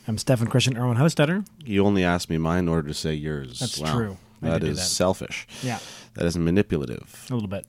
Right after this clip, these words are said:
Speaker 2: Lauren Elizabeth Corlatour is not here today. She is in the U A E.
Speaker 1: Dubai.
Speaker 2: Dubai. She posted an Instagram story. Tasteless. Tacky.
Speaker 1: <laughs>
Speaker 2: I will not be repeating it here.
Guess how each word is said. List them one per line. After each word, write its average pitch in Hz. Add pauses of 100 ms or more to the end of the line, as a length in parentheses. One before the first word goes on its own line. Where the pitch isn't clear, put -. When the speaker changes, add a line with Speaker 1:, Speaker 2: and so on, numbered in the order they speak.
Speaker 2:
Lauren 131
Elizabeth 113
Corlatour 95 (340)
is 147
not 73
here 69
today. 64 (460)
She 110
is 90
in 90 (260)
the 80
U 95
A 85
E. 71 (640)
Speaker 1:
Dubai. 95
Speaker 2:
Dubai. 82 (480)
She -
posted 82
an 76
Instagram 78
story. 98 (880)
Tasteless. - (300)
Tacky. 101 (460)
Speaker 1:
<laughs> -
Speaker 2:
I 82
will 80
not 76
be 71
repeating 67
it 60
here. -